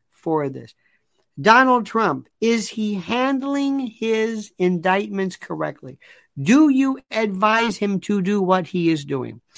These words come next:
Do you think it is a good idea for Donald Trump to go out to the rest of the world and tell them what he has, what his evidence is, what his plan is, what his theories are? Do you think this is a good idea for Donald Trump to do this? Do you, would you, would you rec-, would you do this?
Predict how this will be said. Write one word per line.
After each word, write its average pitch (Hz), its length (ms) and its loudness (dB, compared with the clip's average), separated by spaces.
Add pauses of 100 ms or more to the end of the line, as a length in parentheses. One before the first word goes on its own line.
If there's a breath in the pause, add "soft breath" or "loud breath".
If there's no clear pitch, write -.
(260 loud breath)
Do 202 160 6
you 294 160 8
think 277 160 -2
it 254 80 0
is 226 120 -2
a 220 40 -8
good 233 140 0
idea 220 260 -2
for 220 80 -2
Donald 214 220 -2
Trump 214 160 -4
to 214 60 -6
go 214 120 0
out 214 80 2
to 202 80 -4
the 202 60 -6
rest 208 180 -2
of 202 60 -12
the 202 60 -6
world 202 240 0
and 196 120 -2
tell 208 220 4
them 208 200 0
what 196 280 2
he 220 260 -2
has, 170 560 0 (300 soft breath)
what 202 160 4
his 202 180 4
evidence 175 460 0
is, 117 200 -6
what 180 200 -2
his 190 160 -2
plan 175 500 -4
is, 113 140 -6
what 165 160 -6
his 180 180 -2
theories 151 400 -2
are? 110 240 -12 (400 soft breath)
Do 196 140 6
you 277 140 10
think 262 240 2
this 233 160 -2
is 208 100 0
a 202 40 0
good 202 160 2
idea 190 280 2
for 175 60 -6
Donald 175 260 -2
Trump 143 200 -4
to 143 40 -14
do 143 160 -2
this? 107 180 -4
Do 147 220 6
you, 233 160 6
would 233 380 2
you, 254 160 6
would 226 400 4
you 247 240 6
rec-, 240 260 6
would 226 500 4
you 233 380 6
do 233 560 4
this? 151 1000 0